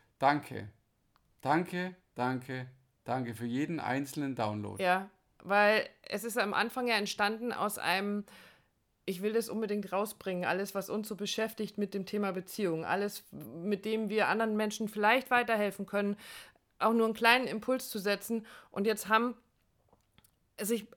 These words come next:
Speaker 2: fünfundzwanzigtausend Mal Leute irgendwie das angehört, was wir da zu erzählen haben. Das ist schon krass. Und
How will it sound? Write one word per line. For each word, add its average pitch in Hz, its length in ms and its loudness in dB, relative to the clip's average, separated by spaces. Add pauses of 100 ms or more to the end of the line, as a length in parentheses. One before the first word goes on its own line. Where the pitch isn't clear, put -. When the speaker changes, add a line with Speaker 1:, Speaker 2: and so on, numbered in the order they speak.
Speaker 2:
fünfundzwanzigtausend 294 1000 4
Mal 240 180 4
Leute 226 260 2
irgendwie 226 300 -2
das 233 160 -2
angehört, 254 420 2
was 180 160 0
wir 180 60 0
da 170 140 0
zu - 100 -6
erzählen 175 320 -4
haben. 160 160 0
Das 180 140 -4
ist 220 120 -8
schon 269 200 -6
krass. 302 420 2 (480)
Und 214 300 -2